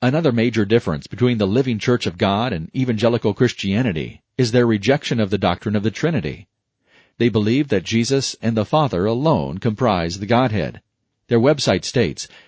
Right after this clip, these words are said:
"The Holy Spirit is the very essence, the mind, life, and power of God. It is not a being." However, Jesus never referred to the Holy Spirit as an it.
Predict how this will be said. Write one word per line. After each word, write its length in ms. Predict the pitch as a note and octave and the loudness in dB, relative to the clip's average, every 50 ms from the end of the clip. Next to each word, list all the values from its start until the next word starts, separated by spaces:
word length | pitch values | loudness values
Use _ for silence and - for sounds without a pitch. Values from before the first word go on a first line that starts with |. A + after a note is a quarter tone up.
| _ | _
"The 100 | - G#2 | -6 -2
Holy 260 | F2+ G#2 D3 E3 F3+ E3 | 2 4 4 4 4 0
Spirit 460 | - - - A2 G#2+ G#2+ A2 A2+ - | 0 0 2 2 4 4 2 2 0
is 200 | - A2+ A2 F#2+ | -4 -4 -2 -2
the 80 | G#2 G2+ | 0 2
very 280 | A2 G#2+ G#2 G2 F#2+ | 2 4 4 4 2
essence, 440 | G2+ A2+ A#2 - C#3+ C#3+ C#3+ - - | 2 0 -2 -2 -6 -6 -6 -10 -10
the 120 | - - F#2 | -6 -6 -4
mind, 480 | F#2 F2+ F#2+ G2 G#2+ A#2 B2+ C#3 C#3 - _ - | -2 -2 -2 -2 -2 -4 -6 -8 -10 -14 _ -6
life, 400 | G2+ G2 G2 A2 B2 B2+ - - | -2 0 0 0 -2 -4 -6 -8
and 200 | - A2 G2+ G2 | -8 -8 -8 -6
power 380 | - A#2 B2+ C3+ A#2+ F#2+ F2 F2 | -2 -2 0 0 2 2 2 2
of 120 | F2+ F2+ | 0 2
God. 420 | F#2 A2+ A#2+ A#2+ F#2 C#2 A#1+ A1+ - _ _ _ _ _ - | 2 2 2 2 0 -2 -6 -10 -14 _ _ _ _ _ -2
It 100 | B2+ A#2+ | 0 0
is 120 | A#2+ G2+ | 2 2
not 180 | A2+ A2 A2 G#2 | 2 0 0 0
a 60 | F#2+ | 0
being." 500 | F2+ G#2+ B2 B2 F2+ D2 C#2 C2 - G2+ - _ _ _ _ _ _ _ _ _ _ _ _ - | 0 0 0 0 -2 -4 -6 -8 -12 -16 -20 _ _ _ _ _ _ _ _ _ _ _ _ -4
However, 500 | - G#2 G2+ G#2 A2 F2+ D#2+ B1 - _ _ - | 0 2 2 2 2 0 -2 -6 -8 _ _ -2
Jesus 400 | A2+ B2 B2 A#2 A2 G2 F2+ - | 0 0 2 2 0 -2 0 0
never 240 | A2 A2+ G#2+ G#2 | 0 0 2 2
referred 460 | F#2+ F2+ F2+ F2 - A2+ A#2+ B2+ B2+ A#2+ | 2 2 0 0 2 2 2 2 2 0
to 60 | A#2 | -2
the 100 | F#2+ F#2+ | 0 2
Holy 240 | G2+ G#2+ G#2 F#2+ F2+ | 2 2 2 2 0
Spirit 420 | - - - G#2+ G2+ G2+ G2+ - | -4 -4 -2 0 0 0 -2 -2
as 160 | F#2+ G2 F2+ | -4 -4 -4
an 100 | G2 E2+ | -2 -2
it. 300 | F2+ G#2 A#2 F2 D2+ - | 0 0 0 0 -2 -4